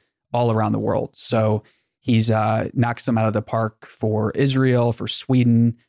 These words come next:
uh, for the U K. And now this brings us to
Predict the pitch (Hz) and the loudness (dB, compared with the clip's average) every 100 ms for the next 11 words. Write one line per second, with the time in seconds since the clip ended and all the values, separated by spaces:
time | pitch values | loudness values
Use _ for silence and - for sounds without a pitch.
0 | _ 107 107 - 107 104 110 113 - 120 | _ -6 -6 -4 -6 -2 0 0 0 2
1 | 117 110 110 _ _ _ - 117 110 110 | 2 0 -6 _ _ _ -4 -2 0 0
2 | 110 110 107 - _ _ _ _ - 127 | 2 2 0 -4 _ _ _ _ -4 0
3 | 156 139 120 110 - 123 117 107 - - | 2 0 0 -2 0 0 0 -2 -6 0
4 | 117 110 110 107 | 2 4 2 0